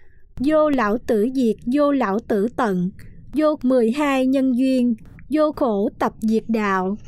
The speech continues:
vô tứ đế, gồm ba mươi bảy trợ đạo, vô trí diệt, vô đắc, vô lục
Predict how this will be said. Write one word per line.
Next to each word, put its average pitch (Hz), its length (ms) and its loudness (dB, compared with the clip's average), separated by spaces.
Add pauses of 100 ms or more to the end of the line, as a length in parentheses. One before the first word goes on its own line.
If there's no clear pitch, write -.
(220)
vô 262 280 4
tứ 277 260 0
đế, 269 360 2 (360)
gồm 233 520 2
ba 285 140 2
mươi 311 160 0
bảy 226 380 0
trợ 202 240 -2
đạo, 190 420 -2 (800)
vô 302 260 2
trí 330 320 0
diệt, 220 240 2 (180)
vô 269 160 4
đắc, 277 220 0 (500)
vô 269 340 2
lục 233 200 0